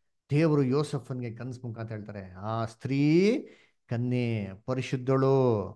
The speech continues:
ಅಲ್ವರ? ಪರಿಶುದ್ಧಳು ಏನ್ರಿ? ಆ ಥರ ಅಲ್ಲ, ಶುದ್ಧಳು ಅವಳು, ಅವ್ಳು ಪಾಪ ಮಾಡಿಲ್ಲ, ದಯವಿಟ್ಟು ನೀನು ಮದುವೆ ಮಾಡ್ಕೊ ಅಂತಂದ. ಅವಾಗ ಏನ್ ಮಾಡ್ತಾನೆ? ಯೋಸೆಫ್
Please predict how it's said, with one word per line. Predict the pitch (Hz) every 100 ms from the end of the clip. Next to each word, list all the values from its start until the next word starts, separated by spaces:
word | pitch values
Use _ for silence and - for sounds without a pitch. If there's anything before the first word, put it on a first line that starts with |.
| _
ಅಲ್ವರ? | 127 131 135
ಪರಿಶುದ್ಧಳು | 113 135 147 139 131
ಏನ್ರಿ? | 135 120 92 - _ _ -
ಆ |
ಥರ | 117 135
ಅಲ್ಲ, | 123 123 175 175 - _
ಶುದ್ಧಳು | - 170 220 208
ಅವಳು, | 196
ಅವ್ಳು | 156 107 113 117
ಪಾಪ | 175
ಮಾಡಿಲ್ಲ, | 202 190 202 190 247 269 - _ _ _ 110
ದಯವಿಟ್ಟು | 151 156 165
ನೀನು | 147 127
ಮದುವೆ | 131
ಮಾಡ್ಕೊ | 160 147 139
ಅಂತಂದ. | 123 110
ಅವಾಗ | 101 98 104 123 127 123 113 - _ -
ಏನ್ | 160
ಮಾಡ್ತಾನೆ? | 151 113 117
ಯೋಸೆಫ್ | 147 131 - 92 85 104